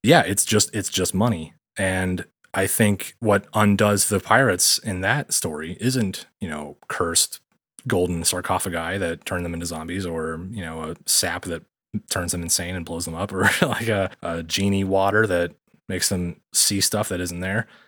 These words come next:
Uh, it's just gold, and they get greedy and they kill each other. And that kind of, that's a departure. That's not, that's not like a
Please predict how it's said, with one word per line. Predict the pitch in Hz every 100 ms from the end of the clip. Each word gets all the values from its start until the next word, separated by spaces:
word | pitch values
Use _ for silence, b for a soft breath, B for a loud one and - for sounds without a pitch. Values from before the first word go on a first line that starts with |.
| b
Uh, | - 95 95
it's | 92 -
just | 113 -
gold, | 104 95 - _
and | - 90 87
they | 87
get | 85 87
greedy | 95 98
and | 147
they | 117
kill | - 151
each | -
other. | 76 76 175 - -
And | 98 98 98
that | 110 -
kind | 143 151
of, | 143 98 - _ _ -
that's | - 131 -
a |
departure. | 151 165 - 208 - - -
That's | - -
not, | 117 107
that's | 113
not | 131 117
like | 120
a | 107